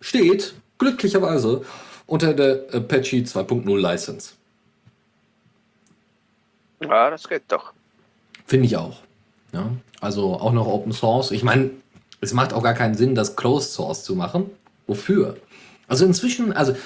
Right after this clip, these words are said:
Speaker 1: ich meine, Facebook hat vor kurzem auch wieder Sachen Open Source, das haben wir jetzt mal rausgeschmissen thematisch, weil Facebook Open Source dauernd irgendwas. Twitter hat vor kurzem auch wieder was Open Source.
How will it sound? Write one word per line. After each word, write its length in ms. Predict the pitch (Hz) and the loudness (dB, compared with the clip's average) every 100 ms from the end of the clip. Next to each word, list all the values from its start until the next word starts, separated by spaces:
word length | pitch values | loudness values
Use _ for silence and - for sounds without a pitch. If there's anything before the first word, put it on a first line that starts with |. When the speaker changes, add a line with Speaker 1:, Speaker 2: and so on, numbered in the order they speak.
| - | -10
Speaker 1:
ich 100 | 113 | -2
meine, 260 | 131 143 120 | 0 0 -4
Facebook 460 | - 156 185 160 147 | 0 2 2 0 -2
hat 80 | |
vor 100 | - | -2
kurzem 220 | 123 127 113 | 0 0 0
auch 200 | 139 175 | -2 0
wieder 140 | 139 | 0
Sachen 220 | 139 143 | 0 -2
Open 220 | 110 120 | -4 -2
Source, 180 | 123 123 | 0 0
das 100 | - | 0
haben 100 | 117 | 0
wir 60 | 113 | 0
jetzt 140 | 98 | 0
mal 80 | 95 | -2
rausgeschmissen 640 | 98 160 135 120 120 120 | -2 -2 -4 -2 -2 -2
thematisch, 560 | 113 107 110 110 98 98 | -2 0 0 -2 -4 -2
weil 100 | 92 | -2
Facebook 380 | 110 - 98 90 | -2 -2 -4 -6
Open 180 | 90 | -6
Source 240 | 196 180 - | -4 -4 -2
dauernd 300 | 185 180 139 | 0 2 0
irgendwas. 500 | 151 135 139 - - - - - | -2 -2 -2 -4 -10 -18 -18 -8
Twitter 260 | - 143 139 | 0 2 2
hat 80 | 123 | 2
vor 120 | 123 | 0
kurzem 260 | 123 120 | 0 -2
auch 220 | - 180 - | -4 -2 2
wieder 180 | 190 | 2
was 160 | 160 156 | 2 -2
Open 280 | 131 127 135 | -6 -8 -6
Source. 440 | 135 123 120 123 | -4 -2 -4 -8